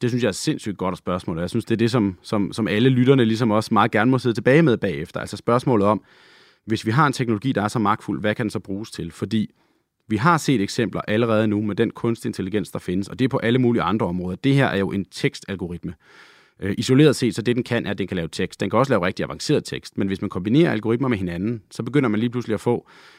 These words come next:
øh, et, øh, et, et, en, en, en, øh, en maskine, som kan træffe store beslutninger. Vi har set eksempler på det. Vi har set i U S A for eksempel, havde man kunstig intelligens. Man eksperimenterede med at lade kunstig intelligens afgøre, hvilke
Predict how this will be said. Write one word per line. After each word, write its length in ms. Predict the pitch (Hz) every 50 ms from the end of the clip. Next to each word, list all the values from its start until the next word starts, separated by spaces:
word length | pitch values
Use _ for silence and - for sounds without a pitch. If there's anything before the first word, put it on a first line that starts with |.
| _ _ -
øh, 200 | 101 101 98 98
et, 240 | - 107 101 87
øh, 300 | 104 98 95 92 92 92 87
et, 120 | - 104 87 -
et, 140 | 101 104 - _ -
en, 200 | 110 107 98 - -
en, 240 | 104 110 104 104 92 - _ _ _ _ _ _ _ _ -
en, 180 | 110 107 104 101
øh, 260 | 98 95 95 95 -
en 120 | - 107 101
maskine, 460 | 104 - - - 120 117 120 131 131
som 120 | - 117
kan 100 | 107 113
træffe 380 | - - - 92 90 95 120 117
store 300 | - - 113 104 104 117
beslutninger. 500 | - 107 - - 110 104 - 98 101 95
Vi 60 | 95
har 60 | 95
set 160 | 90 - 92
eksempler 340 | 92 95 - 151 139 110 123
på 180 | 123 - 135 123
det. 100 | 123 117
Vi 40 | 113
har 60 | 107
set 220 | - 127 120 104
i 40 | 101
U 140 | 92 95 98
S 100 | 95 135
A 120 | 143 151
for 160 | 143 - 135
eksempel, 380 | 117 - - 127 117 92 110 101
havde 200 | 95 107 107 110
man 180 | 113 113 110 104 - - - - - _
kunstig 340 | - - 127 127 123 - 131
intelligens. 540 | 110 - 110 101 92 117 123 110 - - - -
Man 120 | 104 107
eksperimenterede 520 | 98 95 - - 101 101 101 - - 147 123
med 80 | 117 107
at 80 | 95 87
lade 100 | 92 -
kunstig 320 | - 127 127 120 - 117
intelligens 400 | 98 104 101 98 113 107 - - -
afgøre, 500 | - 98 110 127 127 - 123 98 90 87
hvilke 360 | 95 92 113 117 131 127 135